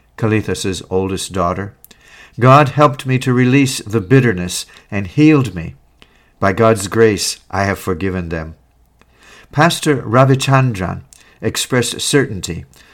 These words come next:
that the life and death of his friend Kalitas, as well as the outpouring of love and support from the global body of Christ, will have a lasting influence on the village. "The community has seen how the Lord has been faithful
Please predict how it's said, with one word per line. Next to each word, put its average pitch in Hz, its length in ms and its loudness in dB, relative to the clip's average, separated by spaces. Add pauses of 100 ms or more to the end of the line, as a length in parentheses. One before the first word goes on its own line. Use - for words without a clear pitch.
(140)
that 104 140 -6
the 101 100 -2
life 139 420 6
and 143 200 -2
death 131 260 0
of 120 120 -4
his 120 200 -2
friend 120 340 -6
Kalitas, 113 640 -2
as 117 240 -2
well 160 240 4
as 110 380 0 (280)
the 123 140 2
outpouring 135 640 2
of 135 100 0
love 131 320 6
and 139 140 0
support 135 460 0
from 135 160 -6
the 131 100 0
global 131 460 4
body 127 320 4
of 131 120 -2
Christ, 98 540 -4 (480)
will 104 140 0
have 113 140 2
a 113 60 4
lasting 117 580 0
influence 107 760 -4
on 95 140 -6
the 95 80 -4
village. 90 500 -6 (720)
"The 131 120 2
community 143 520 2
has 135 240 0
seen 147 280 -2
how 139 140 2
the 131 120 4
Lord 135 360 4
has 131 180 0
been 123 180 -6
faithful 139 680 -4